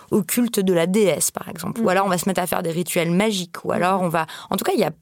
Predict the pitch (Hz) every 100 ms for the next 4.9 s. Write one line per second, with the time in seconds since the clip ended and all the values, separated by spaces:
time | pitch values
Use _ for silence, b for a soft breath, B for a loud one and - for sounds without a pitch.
0 | - 320 254 254 220 - 196 175 - 170
1 | 160 165 151 151 247 - b b b b
2 | b - 202 233 180 156 - 302 320 -
3 | - - - - - - - 190 156 156
4 | 147 160 185 254 - 160 147 147 -